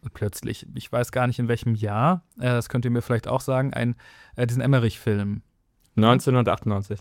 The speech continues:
Speaker 1: Parallel liefen also dann verschiedene Filme, amerikanische und japanische.
Speaker 2: Ja, aber ein bisschen, also in, ab den zweitausendzehnern. Also wir sind, jetzt sind wir neunzehnhundertachtundneunzig.
Speaker 1: Mhm.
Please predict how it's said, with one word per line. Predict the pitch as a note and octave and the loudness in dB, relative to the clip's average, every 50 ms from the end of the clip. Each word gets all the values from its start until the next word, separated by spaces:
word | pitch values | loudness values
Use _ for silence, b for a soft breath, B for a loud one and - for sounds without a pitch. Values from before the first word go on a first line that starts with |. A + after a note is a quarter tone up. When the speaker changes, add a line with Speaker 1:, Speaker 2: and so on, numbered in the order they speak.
| _ _ - | _ _ -4
Speaker 1:
Parallel | - D3+ D#3 D#3+ F3+ E3 C#3+ C#3+ D3+ E3 F3+ G3 G#3 G#3 G3 | 0 0 2 6 6 6 8 8 8 8 8 8 8 6 6
liefen | - C#3+ D#3 F3 - G3+ F#3 | 4 2 2 4 4 4 4
also | D#3 D#3 D3+ D3+ D3 | 4 4 2 2 2
dann | C3 C#3+ D3+ F3 | 2 2 2 4
verschiedene | - E3 C#3+ - E3+ E3 E3+ D#3+ D3+ | 2 2 0 0 0 2 2 2 2
Filme, | - D3 B2 A2 G#2+ A2+ | 4 4 4 4 4 2
amerikanische | A#2+ B2+ B2+ C3 B2+ - C3+ C3+ C#3+ D#3 D3+ - D3+ | 2 2 2 2 0 0 0 0 2 2 0 0 0
und | C3+ B2+ B2+ | 0 2 2
japanische. | B2 A#2 - A#2+ A2 G#2+ G#2+ A2 A2 - A2+ | 0 0 2 0 -2 0 0 -2 -4 -6 -4
Speaker 2:
Ja, | G#2 B2+ C3+ | 0 2 4
aber | C#3 C#3 | 4 4
ein | C#3 C#3 C3+ | 4 2 0
bisschen, | C#3 - - D#3 D3+ - - C#3+ B2 B2+ B2+ B2 B2 A#2 A2+ - _ _ - | -4 -2 -2 -2 -2 -2 -4 -2 0 0 2 2 0 -2 -4 -6 _ _ -2
also | B2 A2 A#2 A2+ | -2 0 0 0
in, | - - - A#2 C3+ C3 C3 B2 - - | -2 0 0 2 4 4 4 4 2 -2
ab | C#3 - | -2 2
den | - C#3 B2 - | 4 2 2 2
zweitausendzehnern. | - - C3+ C3 B2+ - C3 B2 A#2+ A2+ A#2+ A2 - - - B2 A2+ G#2+ G2+ G2 F#2+ G2 | 2 2 4 4 4 2 0 0 2 2 0 -2 -2 -2 0 2 2 4 2 2 0 0
Also | F#2 G#2+ A2 A2+ A2 | 0 0 0 2 4
wir | B2 A#2+ A#2+ | 6 6 6
sind, | A2+ A2+ A#2+ B2 B2 - - - - _ _ _ _ _ _ _ _ _ _ _ _ | 6 4 2 2 2 0 -2 -16 -20 _ _ _ _ _ _ _ _ _ _ _ _
jetzt | - C#3 D3+ D3+ - | 2 2 2 2 2
sind | - E3+ D3+ C#3+ | -2 0 2 4
wir | D3 C3+ B2 B2 - - | 4 4 4 4 2 0
neunzehnhundertachtundneunzig. | - B2+ C3 B2+ - C3+ B2+ A#2+ - - - - B2 A2+ A2 A2+ A#2+ - - C#3+ D#3 - - - - _ - | 2 2 2 2 2 0 0 0 0 -2 -2 0 0 0 2 0 -2 -2 -4 -4 -4 -4 -8 -16 -18 _ -4
Speaker 1:
Mhm. | B2 B2 B2 D3+ G3+ | -2 0 0 0 -2